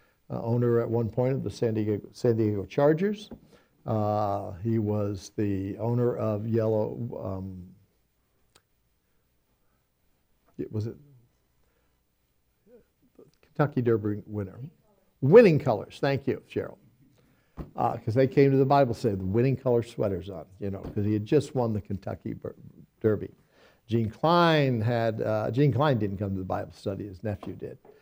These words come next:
Um, Gene Klein had a twenty-five thousand square foot home with helicopter pad and all of this, and Rancho Santa Fe in San Diego.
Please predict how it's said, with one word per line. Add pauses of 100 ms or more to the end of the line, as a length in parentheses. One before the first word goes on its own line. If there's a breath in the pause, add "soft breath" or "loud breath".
(300 soft breath)
Um, (440)
Gene
Klein
had
a
twenty-five
thousand
square
foot
home (100)
with
helicopter
pad
and
all
of
this,
and (520 soft breath)
Rancho
Santa
Fe
in
San
Diego.